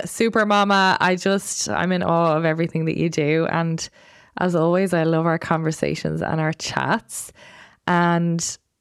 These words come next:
tell, if you don't mind, sharing, like, where people can come follow your journey on all your socials. And if you've got any offers or anything going on right now that they can avail of, please do share.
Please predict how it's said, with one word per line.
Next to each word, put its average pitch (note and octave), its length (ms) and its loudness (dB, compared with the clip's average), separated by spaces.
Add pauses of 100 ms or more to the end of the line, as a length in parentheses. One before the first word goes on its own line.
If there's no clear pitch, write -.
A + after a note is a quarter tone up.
(220)
tell, G#3+ 560 2
if - 220 -2
you A3 180 2
don't A3 240 0
mind, F3+ 540 -2
sharing, F#3 480 0
like, E3+ 260 0
where F3+ 220 2
people A3 320 -2
can A3+ 220 -2
come F#3 320 -2
follow E3+ 280 0
your F#3+ 240 2
journey F3 760 0 (720)
on F#3 140 2
all G#3 140 6
your A#3 180 4
socials. G3+ 840 4
And G3+ 180 0
if G3+ 160 -4
you've G#3+ 140 -2
got G3 280 -2
any G3+ 540 -4 (480)
offers A#3 840 0
or F#3 80 2
anything G#3+ 280 -2
going G#3 200 2
on G3 140 0
right F#3+ 180 -2
now F3 180 -2
that G3 180 -2
they F#3+ 80 -2
can F3+ 140 -2
avail E3+ 280 0
of, D#2 260 -2
please G#3+ 420 -2
do F#3+ 440 0
share. G3+ 800 -2